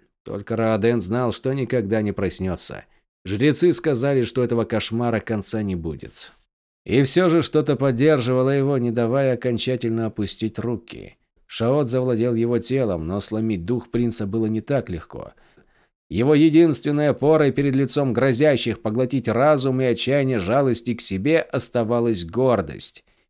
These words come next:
И Рауден высоко поднял голову, решив поглядеть в глаза собственной судьбе. Раньше, когда Рауден смотрел сверху вниз со стены Лантриса на его жителей, он видел заполнившую город грязь. Теперь он стоял в ней.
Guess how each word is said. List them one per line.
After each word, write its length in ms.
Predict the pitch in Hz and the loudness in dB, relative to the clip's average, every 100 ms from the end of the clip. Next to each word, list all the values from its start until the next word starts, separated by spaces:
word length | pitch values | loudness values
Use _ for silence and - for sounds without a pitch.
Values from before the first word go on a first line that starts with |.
| _ _ - | _ _ -6
И 60 | |
Рауден 500 | 110 123 135 139 170 | 2 4 6 6 6
высоко 420 | 170 - 165 170 165 | 6 4 2 2 4
поднял 400 | 160 151 156 143 | 4 4 2 4
голову, 520 | 165 135 90 69 - _ _ _ | 4 4 2 -4 -14 _ _ _
решив 480 | 95 127 131 147 131 | 0 0 2 0 0
поглядеть 500 | 147 123 143 135 123 | 0 0 0 2 0
в 40 | 90 | 0
глаза 380 | 101 107 139 123 | 0 2 2 0
собственной 600 | - 131 - 120 123 110 | 0 -2 -2 -2 -2 -2
судьбе. 460 | 113 95 90 - - _ _ _ | -2 -2 -4 -8 -14 _ _ _
Раньше, 540 | 107 160 180 175 175 | 4 6 6 4 4
когда 320 | 165 135 151 | 4 4 6
Рауден 420 | 147 139 135 143 123 | 6 6 4 2 2
смотрел 440 | 131 120 113 127 | 0 2 2 2
сверху 460 | - 117 123 - 107 | 0 0 0 -2 -2
вниз 320 | 113 139 - | 0 0 2
со 120 | 110 | 0
стены 340 | - 131 117 | 0 0 2
Лантриса 600 | 98 127 139 - 98 - | 2 2 2 0 -4 -2
на 100 | 101 | -2
его 200 | 117 110 90 | 0 0 -2
жителей, 640 | - 156 95 67 50 - _ _ _ | -2 -2 -2 -8 -12 -16 _ _ _
он 200 | 110 135 | 2 4
видел 300 | 185 185 180 | 6 6 6
заполнившую 800 | 180 - 151 156 156 127 - 131 | 4 4 4 6 4 0 0 -2
город 380 | 87 104 127 98 | 2 2 2 0
грязь. 520 | 101 95 - - - _ _ - | 0 0 -2 -6 -8 _ _ -6
Теперь 340 | 120 117 110 110 | -4 2 2 2
он 120 | 101 | 0
стоял 460 | - 110 135 123 | -2 0 2 0
в 60 | 80 | -2
ней. 320 | 78 50 - | -10 -14 -18